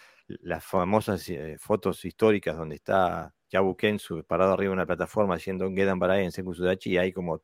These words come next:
trescientos alumnos. Eh, eh, hay que, me imagino que hay que cambiar las formas de, de la me-, la pedagogía para trabajar con ese, ese tipo de cosas. Incluso tengo una anécdota que me contó,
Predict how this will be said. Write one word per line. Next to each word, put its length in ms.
trescientos 640
alumnos. 400
Eh, 380
eh, 240
hay 140
que, 220
me 80
imagino 320
que 100
hay 120
que 200
cambiar 800
las 180
formas 480
de, 380
de 500
la 180
me-, 280
la 200
pedagogía 640
para 180
trabajar 380
con 140
ese, 220
ese 240
tipo 320
de 80
cosas. 260
Incluso 380
tengo 220
una 100
anécdota 420
que 120
me 120
contó, 500